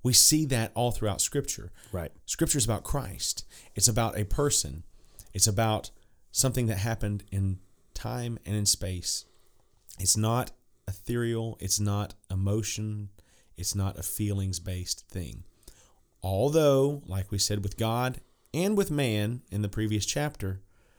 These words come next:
Speaker 1: it's not devoid of emotion. Scripture certainly, man, it, it conjures up incredible feelings, unbelievably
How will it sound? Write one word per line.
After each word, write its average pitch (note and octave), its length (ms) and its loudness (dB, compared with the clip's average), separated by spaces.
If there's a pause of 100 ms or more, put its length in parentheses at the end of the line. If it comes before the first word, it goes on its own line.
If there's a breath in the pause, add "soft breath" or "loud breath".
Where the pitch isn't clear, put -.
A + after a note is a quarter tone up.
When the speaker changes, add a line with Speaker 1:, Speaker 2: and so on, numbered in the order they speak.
(640)
Speaker 1:
it's - 200 4
not G3 120 4
devoid E3+ 380 6
of B2 100 4
emotion. G2 600 -4 (440)
Scripture C#3 380 -2
certainly, G#2+ 640 2 (680 soft breath)
man, C3+ 260 2
it, B2 120 0
it A2+ 140 -2
conjures A#2 440 0
up A2 160 0
incredible A#2 920 -2
feelings, G1+ 720 -8 (420 soft breath)
unbelievably C3 1300 2